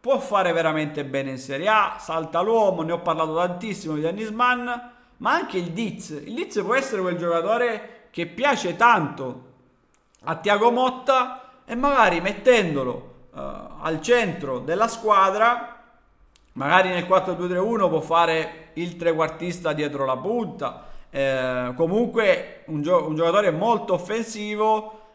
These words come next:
a ventinove crediti può essere interessante per poi destinare i crediti risparmiati da, eh, dall'acquisto di Ildiz da mettere su centrocampisti top o difensori top.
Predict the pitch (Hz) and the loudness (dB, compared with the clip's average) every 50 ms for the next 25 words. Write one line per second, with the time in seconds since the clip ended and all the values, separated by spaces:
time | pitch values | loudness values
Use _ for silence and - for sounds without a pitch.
0 | _ - 160 156 147 160 220 220 196 - 190 185 185 202 233 240 190 170 180 190 | _ 0 0 2 2 0 -2 -2 -2 -4 -4 -2 0 0 0 0 2 2 2 2
1 | 185 175 156 147 - - 151 165 170 170 170 - 160 156 160 156 143 - 170 170 | 0 0 -4 -4 -4 -2 0 0 0 0 -2 -2 -4 -4 -4 -4 -2 -2 0 0
2 | 185 180 185 - 156 156 160 160 160 - 185 185 180 180 - - - - - 190 | 0 -2 0 2 2 2 2 2 -2 -2 -2 -2 -2 -2 -8 -14 -16 -10 -4 -2
3 | 214 226 226 - 226 220 220 226 233 226 233 233 233 208 160 147 151 185 190 185 | -2 -2 -2 -2 0 2 4 4 4 2 0 -4 -6 -8 -8 -6 -6 -6 -6 -6
4 | - - 175 202 208 214 208 190 170 151 143 135 131 147 131 - 143 135 127 151 | -8 -14 -12 -6 -2 0 2 2 2 2 0 0 -4 -6 -8 -10 -12 -12 -8 -4
5 | 196 226 233 220 208 214 196 196 202 196 202 190 180 185 190 202 190 156 147 143 | -4 -2 -2 -2 -4 -4 -4 -4 -6 -6 -2 -2 -2 -2 -2 -2 -2 -2 -2 -4
6 | 139 131 135 165 170 160 139 - - - - - - _ - 143 143 143 139 135 | -8 -4 -2 2 2 2 2 0 -6 -14 -18 -20 -20 _ -6 -4 -2 0 0 0
7 | 135 135 131 131 127 127 123 127 147 - - - 151 165 180 185 180 247 233 185 | 2 0 0 0 -2 -4 -4 -8 -10 -12 -6 -2 0 2 2 2 0 -2 -4 -4
8 | - 208 208 254 269 233 180 185 220 233 226 - 196 170 160 156 151 160 175 175 | -4 -4 -4 -4 -4 -6 -6 -6 -6 -6 -6 -6 -6 -4 -4 -4 -2 -4 -4 -4
9 | 180 - 190 180 165 147 - - 156 180 190 180 185 151 - 151 143 135 143 139 | -4 -6 -4 -4 -4 -4 -4 -6 -6 -6 -6 -4 -6 -6 -6 -6 -6 -6 -6 -6
10 | 127 - 151 147 151 233 214 170 151 160 175 180 175 135 143 135 135 131 131 131 | -6 -6 -8 -8 -8 -10 -8 -4 0 4 4 4 2 0 -6 -8 -10 -10 -10 -10
11 | 131 120 - 123 123 120 117 - - - - | -10 -8 -8 -8 -8 -10 -10 -12 -14 -16 -16